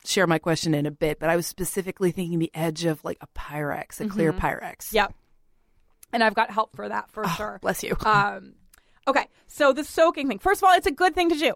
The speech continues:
Speaker 2: Absolutely, it's a good thing to do. Um, I, the, the way to think about why you might soak something is to think about actually what happens to the, the pot, the pan, the baking dish in the course of something being cooked in it. And here's what happens to it.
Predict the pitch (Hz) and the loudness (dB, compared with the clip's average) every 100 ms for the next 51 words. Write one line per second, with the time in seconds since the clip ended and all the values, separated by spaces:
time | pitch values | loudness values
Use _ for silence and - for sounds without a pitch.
0 | - 262 277 320 285 247 262 226 277 240 | 2 0 2 2 4 4 2 -2 -2 -2
1 | 269 262 277 226 220 190 - 226 208 208 | -4 -4 -6 -6 -4 -4 0 2 2 0
2 | _ 247 254 247 208 _ _ _ _ _ | _ 0 2 0 -10 _ _ _ _ _
3 | - 359 285 359 302 302 370 440 392 - | 0 2 2 2 2 4 4 4 2 -2
4 | 269 285 220 202 196 202 - _ _ _ | -2 -2 2 4 4 2 -4 _ _ _
5 | _ 220 214 247 247 240 233 220 208 - | _ -6 4 6 6 6 2 4 2 2
6 | - - 190 - 175 165 165 143 - 233 | -4 -2 -2 -4 -12 -10 -12 -12 -2 0
7 | 240 311 - 320 330 277 233 226 233 - | 0 -2 -2 0 2 4 4 4 2 0
8 | 220 214 - 233 226 226 208 202 - - | 0 -2 0 0 2 2 2 -2 -8 -4
9 | 240 196 202 190 - _ _ 226 226 262 | -2 2 4 2 0 _ _ -6 2 6
10 | 254 - 233 240 220 202 214 208 208 196 | 6 4 0 2 4 2 -2 0 0 0
11 | 185 - 226 220 208 - 220 196 - - | 0 -2 0 0 -2 0 2 2 -2 -8
12 | 196 - 190 196 196 185 - 262 240 - | -6 -4 -4 -4 -2 -4 -4 -4 -4 -6
13 | 175 160 - _ _ - 294 320 269 269 | -10 -10 -14 _ _ 2 6 6 4 4
14 | 294 269 196 202 - 196 95 | 4 2 0 -6 -6 -6 -6